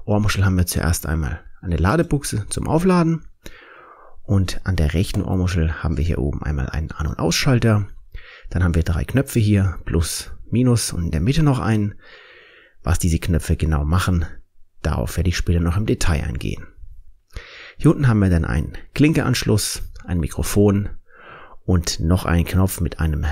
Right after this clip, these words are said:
Bluetooth-Logo. Der ist vermutlich dazu da, den Pairing-Vorgang einzuleiten.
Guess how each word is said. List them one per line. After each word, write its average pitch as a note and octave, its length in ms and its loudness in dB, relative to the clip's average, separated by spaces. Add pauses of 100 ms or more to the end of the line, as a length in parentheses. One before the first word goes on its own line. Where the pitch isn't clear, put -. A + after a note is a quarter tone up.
(120)
Bluetooth-Logo. B2 1000 4 (440)
Der G2+ 140 4
ist F#2+ 80 2
vermutlich F#2 500 2
dazu F2 240 2
da, D#2 220 2
den E2+ 200 2
Pairing-Vorgang E2 840 2
einzuleiten. - 680 -2